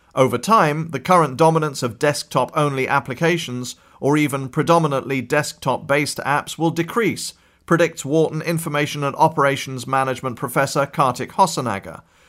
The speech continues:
But I don't expect desktop apps to completely disappear anytime soon. I see the future as a hybrid,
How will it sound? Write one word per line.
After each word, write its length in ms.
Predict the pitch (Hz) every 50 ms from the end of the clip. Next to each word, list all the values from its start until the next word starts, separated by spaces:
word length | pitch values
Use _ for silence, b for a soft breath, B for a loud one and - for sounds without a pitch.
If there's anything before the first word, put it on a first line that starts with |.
| b b
But 100 | - 151
I 80 | 165 170
don't 240 | 165 202 226 240 208
expect 480 | 196 - - - 165 156 135 - 127
desktop 500 | 156 151 151 - - - - 147 139 -
apps 300 | - 147 147 - - - -
to 100 | - 160
completely 420 | 185 175 165 180 165 147 - 147
disappear 720 | 123 147 147 - - 127 120 - 202 196 170 135 123 120
anytime 540 | - 151 143 139 123 - 135 120 120 117 117
soon. 520 | 117 - - 220 202 156 107 87 - - - b b b b b b b
I 120 | - 123 139
see 180 | 139 - 160 147
the 120 | 131 139
future 400 | - - 165 160 156 160 165 156
as 180 | 131 120 151 143
a 160 | 139 - 151
hybrid, 520 | 196 214 220 185 156 127 123 123 123 -